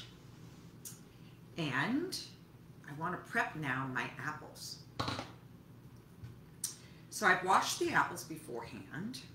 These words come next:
and I love the slicer because what it will do is it will cut everything in wedges and we'll get rid of the core right away.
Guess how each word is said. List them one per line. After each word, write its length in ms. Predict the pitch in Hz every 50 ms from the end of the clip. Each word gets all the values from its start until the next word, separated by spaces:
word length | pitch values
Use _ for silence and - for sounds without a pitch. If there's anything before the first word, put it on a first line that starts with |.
| - - - - - - - - - - - - - - -
and 100 | 165 165
I 120 | 160 160 165 180
love 300 | 208 233 285 302 294 - - - - - - - - - - - -
the 80 | 180 175
slicer 800 | - - - - 139 135 139 151 143 - - - - - - - - - - - - - - - - - - - - - - - - - - - - - - - - - - -
because 460 | 170 160 160 - 160 170 165 160 - 156
what 140 | 160 160
it 140 | 196 220 220 226
will 100 | 233 220
do 360 | 208 247 269 233 160 - - -
is 140 | 180 156 -
it 80 | -
will 120 | - 156 -
cut 220 | - - 220 - -
everything 360 | - - - 240 247 247 233 214
in 160 | 190 185 180
wedges 540 | 175 151 160 - 269 285 285 - - - - - - - - - - -
and 100 | - 180 185
we'll 100 | 175 156
get 180 | 156 - - -
rid 260 | 143 160 190 214 196 - - -
of 160 | 151 143 -
the 80 | - 147 135 - -
core 340 | - 160 151 139 123 117 117 - - -
right 220 | 131 117 104 104
away. 380 | 117 107 - - - - -